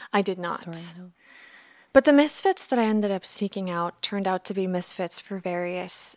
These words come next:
Speaker 1: reasons, like, um, dealing with, with some very disturbing issues or, or, um, having mental illness or addictions or, um, basically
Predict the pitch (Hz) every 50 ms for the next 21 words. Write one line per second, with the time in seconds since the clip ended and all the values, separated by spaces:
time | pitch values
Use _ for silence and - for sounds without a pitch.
0 | _ - 180 170 180 196 214 226 208 196 180 170 - - 190 190 - - 196 185
1 | 185 - - - 196 190 185 208 208 208 - _ _ _ _ _ _ - - -
2 | 208 - 214 202 190 185 185 180 180 180 185 185 185 - - - - - - 208
3 | 196 - - - 202 190 190 190 185 180 180 180 185 185 196 _ _ _ - -
4 | 202 - - - 190 180 175 170 180 185 196 196 190 170 - - - 220 214 214
5 | 220 214 202 190 185 180 180 190 165 190 233 _ _ _ _ _ _ _ - 175
6 | 170 170 175 180 185 180 180 180 180 170 - 185 170 165 170 165 175 175 180 190
7 | _ _ _ _ _ _ _ - 180 175 175 - - 175 - - 175 175 175 170
8 | 175 175 - - 175 175 170 - 202 202 - - - - 196 190 185 190 190 185
9 | - 202 175 175 170 - _ - - - - - - - - - - - _ -
10 | - 196 185 180 185 185 185 180 196 _ _ _ _ _ _ _ _ _ _ _
11 | _ _ _ - 214 202 196 - 226 214 - - 208 196 185 180 185 196